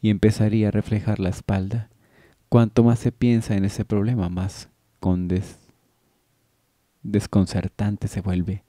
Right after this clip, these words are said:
Y ve usted cuán profundos son los problemas metafísicos con que llenamos nuestros momentos de ocio.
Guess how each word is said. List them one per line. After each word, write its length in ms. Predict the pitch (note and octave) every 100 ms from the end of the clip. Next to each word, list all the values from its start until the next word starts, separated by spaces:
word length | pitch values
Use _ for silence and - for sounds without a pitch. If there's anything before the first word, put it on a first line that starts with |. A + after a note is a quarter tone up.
| _ _ _ _ _ _ G#2+
Y 140 | G2
ve 340 | E2 A2 A#2+
usted 400 | B2 - - B2+ -
cuán 180 | G#2 F#2+
profundos 640 | F#2 G#2 - A#2 A2+ G2+
son 180 | - G#2
los 140 | G2+
problemas 580 | - G#2+ G#2 G2 G2 -
metafísicos 800 | F#2+ G2+ - G#2 G#2+ - G2 -
con 140 | G2 G2
que 160 | G#2+
llenamos 380 | G2 F#2+ F#2 F#2+
nuestros 400 | F#2+ G2 - G2
momentos 480 | F#2 F#2 F2+ - F2
de 140 | F2
ocio. 460 | F#2 F#2+ E2 D#2+